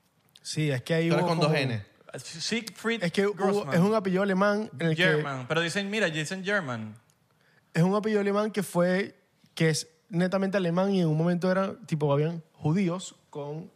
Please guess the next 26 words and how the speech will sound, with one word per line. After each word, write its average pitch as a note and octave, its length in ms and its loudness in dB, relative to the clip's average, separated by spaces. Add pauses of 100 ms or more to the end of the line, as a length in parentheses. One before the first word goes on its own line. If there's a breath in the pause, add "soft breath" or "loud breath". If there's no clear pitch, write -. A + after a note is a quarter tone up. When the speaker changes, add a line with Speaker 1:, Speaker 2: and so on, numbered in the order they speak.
(120)
Speaker 1:
apellido C3+ 420 2
alemán D#3 440 2 (720 loud breath)
y C3+ 320 2
con C3+ 320 0
el C3+ 60 2
apellido C3+ 300 0
Grossman D#3+ 520 2
y, C#3 80 0 (420)
y C#3+ 120 -12 (220)
lo C#3+ 140 -2
que C3 80 0
tengo C#3 160 0
entendido F#3 560 2
es D3+ 140 -4
que D#3+ 240 -4 (320 soft breath)
se, - 260 -6 (400)
muchos D#3 260 2
se F3 140 2
quitaron D3+ 380 0
una D#3+ 340 2
N E3 280 -2 (200)
o B2+ 140 -2
se C3 120 -2
pusieron C#3+ 380 -2
una D#3 260 2
N D#3+ 280 0